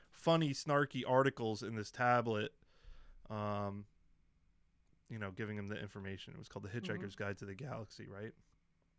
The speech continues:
Speaker 1: And so that's
Speaker 2: Yeah.
Speaker 1: what Everything Two was. Remember, that book was written before the iPad, so that was considered some sort of science fiction
Speaker 2: Mm.
Speaker 1: at the time, <laughs> that you would have such a device.
Speaker 2: <laughs>
Speaker 1: Um, but yeah, then Wikipedia came along and it wasn't funny.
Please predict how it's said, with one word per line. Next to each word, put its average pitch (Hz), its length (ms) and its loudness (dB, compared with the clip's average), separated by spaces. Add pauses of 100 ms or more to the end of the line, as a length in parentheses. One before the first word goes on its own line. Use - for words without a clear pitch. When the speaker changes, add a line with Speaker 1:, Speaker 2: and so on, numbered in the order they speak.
(400)
Speaker 1:
And 113 160 -4
so 123 120 0
that's 135 160 4
Speaker 2:
Yeah. 160 80 4
Speaker 1:
what 135 40 4
Everything 127 320 2
Two 131 260 0
was. 104 420 0 (680)
Remember, 156 220 4
that 147 200 4
book 165 200 4
was 127 140 2
written 131 200 0
before 120 260 0
the 113 80 2
iPad, 110 480 0 (140)
so - 140 -8
that 117 100 -2
was 110 120 -6
considered 107 460 -8
some 107 160 -8
sort 104 180 -8
of 95 80 -16
science 104 300 -4
fiction 190 280 -2
Speaker 2:
Mm. 104 60 -6
Speaker 1:
at 98 80 -10
the 101 60 -10
time, 98 360 -6 (640)
<laughs> - 200 -12
that 117 200 -2
you 113 100 -2
would 107 80 -2
have 110 180 2
such 110 220 -6
a 107 40 -4
device. 104 460 0 (220)
Speaker 2:
<laughs> 220 100 -4 (400)
Speaker 1:
Um, 120 500 0 (320)
but 196 80 0
yeah, 240 140 10
then 170 160 6
Wikipedia 226 480 2
came 165 180 2
along 151 280 6
and 143 100 2
it 139 100 2
wasn't 180 340 8
funny. 120 460 -2